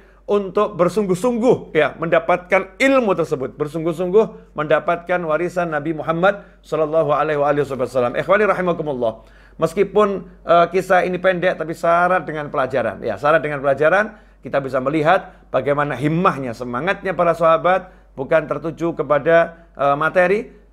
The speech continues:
tapi semangatnya tertuju kepada ilmu dan tertuju kepada baginda Muhammad sallallahu alaihi wa alihi wasallam. Kemudian para sahabat juga tidak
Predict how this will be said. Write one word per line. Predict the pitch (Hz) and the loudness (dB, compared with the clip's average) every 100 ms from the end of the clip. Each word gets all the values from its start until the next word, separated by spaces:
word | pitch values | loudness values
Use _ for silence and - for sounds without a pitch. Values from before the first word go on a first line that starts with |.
| - | -6
tapi | 139 | -4
semangatnya | 147 143 143 160 156 160 156 - - - - - - | -6 -6 -4 -4 -2 -4 -4 -8 -20 -20 -20 -20 -2
tertuju | 143 135 165 156 165 | 0 0 -2 2 0
kepada | - - 147 147 156 151 - | 0 2 2 4 2 2 0
ilmu | 151 156 160 165 156 | -2 -4 -4 -4 0
dan | 143 | 0
tertuju | 131 123 147 156 | 0 -2 -2 -2
kepada | 156 135 147 127 | 0 2 2 0
baginda | 123 120 151 147 139 | 0 -2 -2 0 0
Muhammad | 127 120 160 170 170 | 0 -4 0 0 0
sallallahu | - 147 147 143 151 143 | 0 0 2 2 4 4
alaihi | 131 143 151 | 2 0 0
wa | 131 | 2
alihi | 143 151 135 | 2 0 -2
wasallam. | 139 127 147 117 92 - - _ | -4 -4 0 -2 -2 -14 -20 _
Kemudian | 151 165 170 190 190 180 | -2 0 4 4 4 2
para | 180 190 | 2 2
sahabat | 196 202 180 202 196 160 | 4 4 4 2 0 -6
juga | 156 185 - | -2 -2 -2
tidak | 190 170 196 185 - | -6 0 0 -2 -10